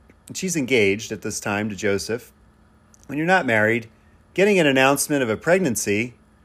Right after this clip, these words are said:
is not always good news. Um, that's, <laughs> that's what the Gabriel says to her, though.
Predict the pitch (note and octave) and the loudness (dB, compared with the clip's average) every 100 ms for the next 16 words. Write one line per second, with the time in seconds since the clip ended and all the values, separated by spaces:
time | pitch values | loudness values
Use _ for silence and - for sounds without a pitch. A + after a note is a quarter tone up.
0 | _ _ - E3 F#3+ F#3 E3 D#3 - C#3+ | _ _ -12 -4 2 4 4 2 2 2
1 | C#3+ D3 G#2 E2 - - _ _ - - | 4 2 2 -2 -8 -14 _ _ -20 -6
2 | A2+ A2+ A#2+ C3+ - - - G#2+ G#2 D#3 | -2 0 2 0 -2 -6 -12 -6 -4 -2
3 | - E3 - C#3+ C3+ D#3+ D#3 C#3 C3+ A2 | 0 0 2 0 2 2 2 4 2 0
4 | - F3+ D3+ - A#2 A2 A2 G2 E2+ | 0 2 2 -2 -2 2 2 2 -2